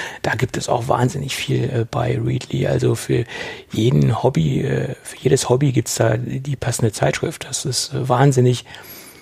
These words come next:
umfangreich. Die sind wahnsinnig gut aufgestellt, was es da gibt. Das ist, äh, der Hammer. Jo, gut. Ja, zum Schluss noch mal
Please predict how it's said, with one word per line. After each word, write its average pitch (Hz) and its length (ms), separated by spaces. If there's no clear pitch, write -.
umfangreich. 120 760
Die 131 100
sind 120 120
wahnsinnig 120 400
gut 139 180
aufgestellt, - 600
was 110 160
es - 80
da - 120
gibt. 127 300
Das - 160
ist, - 220
äh, 135 140
der 127 300
Hammer. 107 340
Jo, - 220
gut. - 260
Ja, 156 260
zum - 140
Schluss 180 240
noch 156 80
mal 143 240